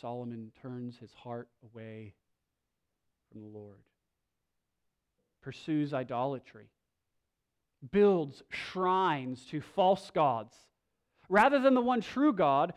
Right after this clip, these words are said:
who had appeared to him twice, once giving him wisdom, a listening heart, and a second time to warn him after the dedication of the chapter,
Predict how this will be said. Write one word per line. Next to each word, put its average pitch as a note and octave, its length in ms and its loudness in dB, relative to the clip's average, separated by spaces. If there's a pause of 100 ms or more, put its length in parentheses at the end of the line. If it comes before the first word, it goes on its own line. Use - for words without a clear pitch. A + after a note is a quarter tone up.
(140)
who A#3+ 120 0
had G#3+ 80 4
appeared B3 440 0
to C4+ 140 0
him G#3 120 0
twice, F#3 560 0 (160)
once A#3 400 2 (160)
giving A3 260 0
him G#3+ 300 0 (220)
wisdom, G3+ 520 4
a E3 100 4
listening F#3 500 0
heart, E3+ 380 0 (140)
and F#3+ 100 2
a - 20 2
second B3 440 -6
time G#3+ 340 -2 (140)
to A3 100 -4
warn G3 380 2
him F3 240 2
after F#3 260 -2
the F#3 140 -2
dedication G#3 540 -2
of G3+ 60 -4
the G#3+ 80 -2
chapter, E3+ 500 -2